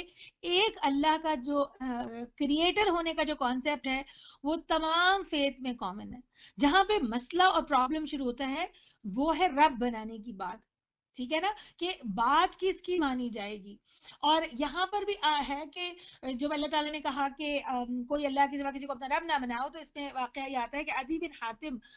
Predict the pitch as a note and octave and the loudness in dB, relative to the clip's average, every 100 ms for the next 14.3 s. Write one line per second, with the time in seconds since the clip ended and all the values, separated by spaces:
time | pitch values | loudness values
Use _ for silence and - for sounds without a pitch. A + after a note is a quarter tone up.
0 | - - B3+ B3+ B3+ C#4 C4+ B3+ B3 B3+ | -20 -2 0 2 0 0 -2 0 2 2
1 | C#4+ E4 C4+ - _ - C4+ C4+ A#3 C#4+ | 2 0 0 -6 _ -4 2 2 4 2
2 | D4 C#4 - F4 F#4 D#4 C4+ C4 B3 A#3 | 2 0 4 6 6 6 4 2 2 0
3 | A#3+ B3+ B3+ D4+ D4 B3 B3+ B3+ A#3 G#3+ | 0 0 2 2 4 4 4 -2 -4 -2
4 | B3 B3 A#3+ A3+ A3+ G#3 A3+ A3 A#3+ A3+ | -2 0 -2 -2 -8 -4 -4 -2 -2 0
5 | A#3+ - A#3+ A3+ A#3 C#4+ C4+ E3+ - - | -4 -4 -8 -6 0 2 2 0 -6 -20
6 | - D#4 E4+ E4+ E4+ C#4 B3 B3 D#4 D4 | -6 -2 0 2 2 4 4 2 2 0
7 | D4 C#4+ C#4+ C#4 D4+ C#4 C#4 B3+ C4+ B3 | 0 0 2 2 2 0 0 0 0 2
8 | C4+ D#4 C#4 C#4 C4+ C4+ B3+ C4+ C4+ C#4 | 0 0 -2 -2 -4 -4 -4 -6 -14 -14
9 | C#4 C4+ C4+ A#3 B3 C#4+ D4+ F4 F4+ - | -10 -8 -2 -2 -2 0 0 0 -8 -12
10 | - - C4+ E4 E4 E4+ E4 E4 F4+ F#4 | -10 0 2 4 2 2 0 0 0 -2
11 | D4+ D#4 F4+ F#4 E4+ D#4+ D#4+ D#4+ E4+ F4+ | -4 -2 2 4 4 2 2 0 0 0
12 | A4 C#4+ A#3+ B3+ A3 G3 G#3 D#4 D#4+ C#4+ | 4 4 4 0 0 -2 -2 -4 -2 -2
13 | C#4+ D#4 D#4 D#4 D#4+ D4+ D4 C#4+ B3+ A#3+ | -2 -4 -6 -4 -4 -4 -6 -4 -2 0
14 | D#4 E4+ | 0 0